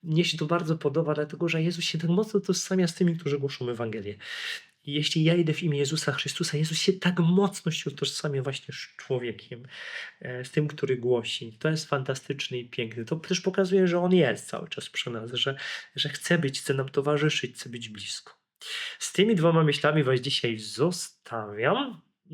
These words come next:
Zawierzmy tydzień Panu Jezusowi, pomódlmy się. Oczywiście was zachęcam także dzisiaj, bo dzisiaj pierwszy piątek miesiąca, jak to powiedziałem na początku. Zachęcam was do tego, żebyście dzisiaj także odmówili litanię do serca, e,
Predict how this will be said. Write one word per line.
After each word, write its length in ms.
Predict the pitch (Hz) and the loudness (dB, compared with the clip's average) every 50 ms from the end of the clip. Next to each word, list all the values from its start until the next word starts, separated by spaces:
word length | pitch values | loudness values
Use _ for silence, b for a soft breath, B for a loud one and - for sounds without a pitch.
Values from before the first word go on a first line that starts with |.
| 151 143 151 156 | -12 -4 -4 -4
Zawierzmy 520 | 135 131 147 147 139 170 165 - 135 131 | 2 4 4 6 8 6 6 6 4 2
tydzień 300 | 131 135 117 117 123 120 | 2 2 0 0 -2 -2
Panu 200 | 123 - 120 120 | -2 -2 -2 0
Jezusowi, 580 | 117 117 117 107 113 117 - - 185 170 156 143 | 2 0 0 0 -2 -6 -2 0 2 2 2 0
pomódlmy 420 | 139 - 120 127 151 156 139 135 | -2 -2 0 0 0 2 2 2
się. 180 | 135 - 131 123 B B B B B - | 2 2 -2 -4 B B B B B -6
Oczywiście 380 | 135 - 127 127 131 - 120 | -4 -2 -4 -2 -2 0 2
was 140 | 127 123 117 | 2 2 2
zachęcam 380 | - 123 - 135 131 - 123 - | 0 2 2 0 2 2 -2 -2
także 280 | - 117 110 117 113 | -2 -6 -6 -6 -4
dzisiaj, 280 | - - - - 139 123 | -4 -4 -2 -2 -2 -2
bo 80 | 117 | -2
dzisiaj 200 | 113 - - 120 | -4 -4 -4 -4
pierwszy 280 | - - 113 - 127 120 | -4 -4 -6 -4 -4 -6
piątek 360 | - - 113 110 - - 117 | -6 -10 -14 -12 -10 -10 -6
miesiąca, 420 | 123 131 - - 120 113 - - 120 | -4 -4 -4 -4 -4 -4 -4 -4 -4
jak 100 | - - | 0 0
to 80 | 147 | 2
powiedziałem 520 | 143 - 147 143 143 139 - 143 139 123 120 | 4 6 6 6 6 6 4 2 2 2 0
na 100 | 120 - | -2 0
początku. 500 | - 123 117 - 120 117 117 - 202 196 B B B B B B B B B _ - | 0 -2 0 0 -4 -4 2 2 2 2 B B B B B B B B B _ -12
Zachęcam 520 | 135 117 117 147 143 185 214 208 180 160 | -12 0 0 4 6 6 6 6 6 4
was 140 | 156 147 131 | 4 4 4
do 80 | 135 135 | 4 4
tego, 220 | 151 143 135 135 | 4 4 4 4
żebyście 360 | 127 123 123 - - - 127 | 2 2 -4 -6 -6 -4 -4
dzisiaj 240 | - - - - - | -4 -4 -4 -6 -6
także 240 | - 113 113 127 123 | -6 -4 0 2 2
odmówili 440 | 120 117 117 113 113 120 117 120 110 | 2 0 -2 -2 -2 -2 -4 -4 -6
litanię 440 | 120 120 - - 123 120 120 120 | -6 -4 -2 0 0 0 0 -4
do 100 | 110 110 | -6 -6
serca, 380 | - - 120 113 - - - B B B B B B B _ _ | -6 -4 -4 -4 -4 -4 -6 B B B B B B B _ _
e, 180 | 127 117 113 | -12 -12 -10